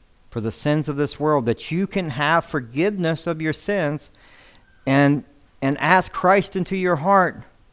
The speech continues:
and repent of your sins and believe that he resurrected and go to heaven? Or are you gonna be like Elon Musk? He's a great teacher.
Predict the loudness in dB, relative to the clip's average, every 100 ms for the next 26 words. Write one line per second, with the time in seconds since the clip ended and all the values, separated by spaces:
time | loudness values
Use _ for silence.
0 | _ -20 _ 0 2 4 2 2 0 2
1 | 0 0 0 0 0 0 -2 0 0 2
2 | 2 0 0 0 0 0 2 2 2 2
3 | 2 2 -2 -2 0 0 -2 -2 -6 -8
4 | -12 _ _ _ _ _ _ _ _ _
5 | _ _ _ _ _ _ _ _ _ _
6 | _ _ _ _ -6 -2 -2 -2 0 2
7 | 0 -2 -2 0 0 -2 -4 -6 -20 -20
8 | _ _ _ _ _ _ _ _ _ _
9 | _ _ _ _ -20 -16 -10 -8 -4 -6
10 | -4 -10 -10 -14